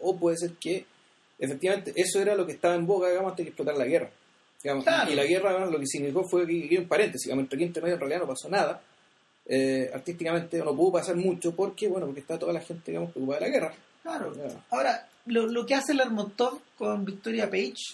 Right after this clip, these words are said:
Speaker 2: y con el compositor no es muy distinto a lo que hace, a lo que hace el profesor Higgins con Eliza, ¿no? Es, es jugar al, a jugar a ser Pigmalión también un poquito. Es decir,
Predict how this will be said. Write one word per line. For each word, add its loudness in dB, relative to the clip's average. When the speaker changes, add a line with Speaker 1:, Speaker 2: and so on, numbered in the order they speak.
Speaker 2:
y -8
con -6
el -10
compositor -10
no -2
es -2
muy -2
distinto -4
a -4
lo -4
que -4
hace, -2
a -4
lo -2
que 0
hace -2
el -4
profesor -4
Higgins -6
con -2
Eliza, 2
¿no? -6
Es, -4
es 0
jugar 2
al, -2
a 0
jugar 0
a 2
ser -4
Pigmalión 0
también -10
un -10
poquito. -8
Es 4
decir, -2